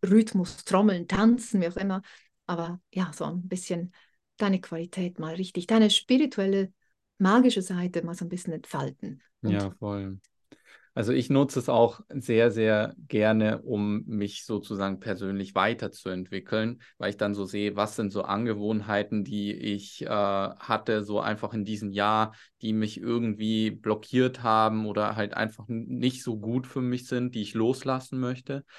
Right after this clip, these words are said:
Speaker 2: und gleichzeitig auch neue Angewohnheiten mir aneignen möchte. Was möchte ich sozusagen umsetzen? Was sind meine neuen,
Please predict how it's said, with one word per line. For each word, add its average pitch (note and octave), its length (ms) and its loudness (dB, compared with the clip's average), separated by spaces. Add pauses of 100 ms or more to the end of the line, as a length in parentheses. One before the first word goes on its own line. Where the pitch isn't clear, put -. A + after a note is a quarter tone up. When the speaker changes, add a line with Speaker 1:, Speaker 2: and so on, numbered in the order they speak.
(140)
Speaker 2:
und A2 140 -6
gleichzeitig B2 720 2
auch A2+ 280 0 (240)
neue B2+ 720 2 (180)
Angewohnheiten A#2 920 0
mir A2 180 2
aneignen G2+ 720 0
möchte. F#2+ 600 -4
Was - 580 -4
möchte A2+ 340 -2
ich - 240 -8
sozusagen G#2 680 -2 (220)
umsetzen? A#2+ 460 -2
Was G#2 120 -6
sind A2+ 120 -4
meine A2 220 2
neuen, G#2+ 460 0